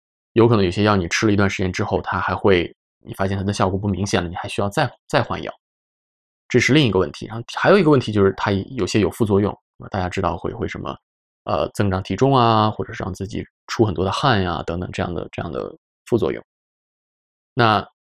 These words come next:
致幻剂在这点上就非常的神奇，就是第一，它的起效很快，你服用一次，那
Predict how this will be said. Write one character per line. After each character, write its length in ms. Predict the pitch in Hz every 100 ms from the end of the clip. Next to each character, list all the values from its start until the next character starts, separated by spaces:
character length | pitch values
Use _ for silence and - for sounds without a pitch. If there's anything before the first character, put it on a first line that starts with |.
| _ _
致 160 | - 170
幻 160 | 190
剂 140 | 185 165
在 100 | 117
这 120 | 113
点 120 | 95
上 140 | 95
就 100 | 95
非 140 | 101 107
常 140 | 92
的 60 | 90
神 200 | - 92
奇， 180 | - -
就 120 | 110
是 60 | 101
第 140 | 139
一， 220 | 156 175 170 _ _
它 100 | -
的 80 | 135
起 220 | - -
效 160 | 110 110
很 160 | - -
快， 240 | - - - _ _ _ -
你 320 | 98 90 - _ _ _ _
服 120 | -
用 160 | 139 147
一 160 | 95 110
次， 360 | - - 107 - _
那 200 | - 95